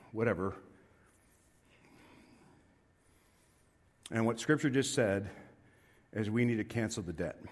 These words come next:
Doesn't that sound impossible? You know why? It is.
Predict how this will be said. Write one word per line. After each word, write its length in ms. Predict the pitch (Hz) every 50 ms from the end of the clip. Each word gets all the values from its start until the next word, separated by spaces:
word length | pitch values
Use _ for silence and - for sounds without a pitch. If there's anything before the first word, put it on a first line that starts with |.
| - - - - - - - _ _ _ _ _ _ _ _ _ _ _ _ _ _ _ _ _ _ _ _ _ _ - - _ _ _ _ _ _ _ _ _ _ _ _ _ - _ - _ _ _ _ -
Doesn't 220 | 147 156 147 170
that 100 | 160 156
sound 200 | 151 - 143 143
impossible? 560 | 139 135 123 123 123 123 - 139 147 151 151 - - - - - - - - _ _ _ _ _ _ _ _ _ _ _ _ _ _ _ _ _ _ _ _ _ _ _ _ _ _ _ _ _
You 80 | 131 127
know 80 | 127
why? 260 | 120 123 135 147 139 - - - - - - - - _ _ _ _ _ _ _ _ _ _ _ _ _ _ _ _ _ _ _ _ - - _
It 160 | 226 233 240
is. 580 | 269 302 330 359 392 302 220 170 127 - -